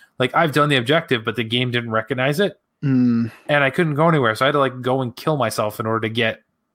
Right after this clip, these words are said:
Speaker 1: it to reboot and allow me to do it again.
Speaker 2: Oh, that stinks.
Speaker 1: So little things there, but, uh, it's, it's good enough, and I'm, I'm kind of platformered out right now playing Super Lucky's Tale, and the other game I will mention, <clears throat> but I can't talk about it for a couple weeks.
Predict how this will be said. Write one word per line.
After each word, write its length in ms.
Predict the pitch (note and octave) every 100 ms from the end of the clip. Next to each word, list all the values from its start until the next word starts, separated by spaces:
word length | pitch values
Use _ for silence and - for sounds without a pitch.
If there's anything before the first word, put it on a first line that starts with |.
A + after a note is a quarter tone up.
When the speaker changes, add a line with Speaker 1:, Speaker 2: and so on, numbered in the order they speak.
| _ _ _ _
Speaker 1:
it 160 | D3 B2+
to 100 | A#2+
reboot 680 | A2 A#2 A2+ A2+ B2 B2 A#2
and 100 | A#2
allow 160 | G#2+
me 100 | G#2+
to 120 | G#2+ G2+
do 220 | A2+ A#2
it 80 | G#2
again. 260 | F2+ E2+ _ _ -
Speaker 2:
Oh, 220 | B2 G#2
that 140 | F#2+
stinks. 420 | - - G2+ G#2+
Speaker 1:
So 80 | -
little 200 | A#3 C#4+
things 180 | E3 B2
there, 220 | A2+ G2+
but, 160 | G2+ G#2+ D3
uh, 40 |
it's, 520 | D3 C3+ D3+ - - _ _
it's 240 | E3+ D#3+
good 180 | - D#3+
enough, 240 | C3+ C3+ C3
and 80 |
I'm, 220 | B2 A#2+ -
I'm 340 | C#3 B2 A2+ _
kind 260 | - D#3 D3
of 160 | B2+ -
platformered 640 | D3+ C3 - C#3+ C3 B2
out 200 | A#2+ B2+
right 180 | D3+ C#3+
now 260 | D#3 E3+ E3+
playing 500 | - C#3 B2 A2+ A2 _ - - _
Super 280 | - B2+ C3
Lucky's 320 | A#2+ - A#2
Tale, 220 | B2 A#2+
and 180 | A#2+ A2+
the 100 | A#2
other 120 | C3
game 220 | B2+ B2+
I 80 | A2+
will 160 | A2+ A#2
mention, 680 | A#2 C#3 E3 - A#2 B2 - _
<clears throat> 100 | -
but 380 | G#3 F3 C3 A#2
I 80 |
can't 300 | A2 D#3 D3
talk 180 | - C3+
about 260 | B2+ A#2 A2+
it 80 | G#2+
for 140 | A2+
a 40 |
couple 280 | - A#2 A#2+
weeks. 440 | A2+ A2+ - -